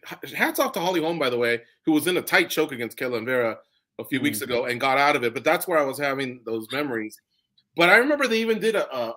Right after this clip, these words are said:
Speaker 1: a complete flip, and Miesha hung on for dear life. She knew this was it, cinched it in, and to come back and now be able to say, "I'm a U F C champion because of that grit, not giving up."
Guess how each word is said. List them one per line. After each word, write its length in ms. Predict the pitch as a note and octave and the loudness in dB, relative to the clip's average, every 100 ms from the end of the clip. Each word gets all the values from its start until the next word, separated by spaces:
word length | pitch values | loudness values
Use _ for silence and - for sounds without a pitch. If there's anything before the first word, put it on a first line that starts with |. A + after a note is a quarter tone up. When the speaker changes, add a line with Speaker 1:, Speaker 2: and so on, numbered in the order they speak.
| A#2+ | -10
Speaker 1:
a 60 | |
complete 540 | - D3 C#3 G3+ A3 - | -8 -10 -6 -8 -8 -12
flip, 320 | - G3+ G3 - | -2 0 0 0
and 260 | C#3+ C3+ C3 | -2 -2 -4
Miesha 400 | F3 A#3+ A#3+ G#3 | -4 -4 -4 -4
hung 320 | F3+ F#3 F#3 | -2 -2 0
on 320 | F3+ F3+ F3+ | 0 0 -2
for 200 | - A#2+ - | -6 -8 -6
dear 200 | F3 G3+ | 2 2
life. 320 | F#3 E3+ E3+ - _ _ | 4 2 0 -8 _ _
She 340 | - - E3 | -6 -4 -2
knew 280 | E3 F3+ B3+ | 0 0 0
this 220 | A#3+ A#3 | 2 0
was 220 | G#3+ F#3 D#3+ | 2 2 2
it, 280 | F3+ F3+ _ _ _ _ | 0 -2 _ _ _ _
cinched 580 | - - A3+ C4 C#4 - | -6 0 4 4 2 4
it 160 | G#3+ F#3+ | 4 6
in, 380 | G3+ G3+ F#3+ - _ _ _ _ - | 4 2 -4 -12 _ _ _ _ -2
and 160 | F#3 | -2
to 80 | F3+ | -2
come 280 | F3 A3 B3 | -2 -2 -2
back 260 | A3 A3+ | -2 0
and 120 | F#3+ E3+ | 0 0
now 200 | G3 G3+ | 0 -2
be 160 | F#3+ | -2
able 160 | F#3+ F3 | -2 -2
to 80 | E3+ | -4
say, 400 | F3+ F3 E3+ - | -2 -2 -2 -8
"I'm 400 | D#3 E3+ F#3 F3+ | -6 -4 -2 -2
a 80 | E3 | -4
U 380 | C#3 C#3+ E3 E3+ | -4 -2 0 0
F 60 | D#3 | 0
C 280 | - F#3 D#3+ | -6 -8 -8
champion 680 | - D#3+ D#3+ D3 C3+ B2+ | -6 -4 -4 -6 -6 -6
because 440 | B2 B2+ D#3 D3 C#3+ | -8 -4 0 0 -2
of 140 | B2+ | -4
that 260 | C3 A#2+ A#2 | -2 -2 -2
grit, 340 | C#3+ D3 D3 | 2 2 0
not 260 | C3+ C#3 B2+ | -4 -4 -4
giving 340 | C#3+ C3+ B2+ | -6 -4 -4
up." 300 | C#3 D3 D3 | -2 -2 -4